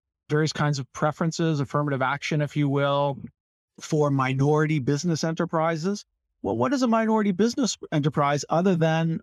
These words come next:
a corporation that has been deemed to have a racial identity? And so today, the fact that corporations have racial identities, it seems odd, but when you look closely, you realize that this is actually a pretty well-established idea within our, uh, law and our doctrine.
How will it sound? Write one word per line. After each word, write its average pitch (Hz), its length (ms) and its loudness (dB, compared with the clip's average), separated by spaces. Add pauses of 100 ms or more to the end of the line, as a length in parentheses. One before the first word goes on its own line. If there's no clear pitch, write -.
a 135 100 0
corporation 170 960 2
that 147 240 0
has 156 260 0
been 165 300 0
deemed 180 500 2
to 180 120 -2
have 135 440 -2
a 147 80 0
racial 135 480 2
identity? 143 600 -4 (340)
And 160 160 2
so 180 140 0
today, 190 580 0
the 175 140 -2
fact 170 300 -4
that 165 180 -2 (220)
corporations 165 640 -4
have 196 260 -2
racial 151 340 2
identities, 156 540 0 (300)
it 175 140 0
seems 302 420 2
odd, 135 460 0
but 185 140 -2
when 185 140 2
you 185 160 4
look 220 260 0
closely, 247 480 0
you 165 80 0
realize 180 440 0
that 185 140 -4
this 262 160 -2
is 311 140 0
actually 233 340 0
a 214 40 -4
pretty 214 200 0
well-established 190 840 0
idea 175 420 0
within 165 640 0
our, 147 560 -2
uh, 139 180 -2
law 156 480 2
and 151 100 -2
our 151 140 0
doctrine. - 420 -6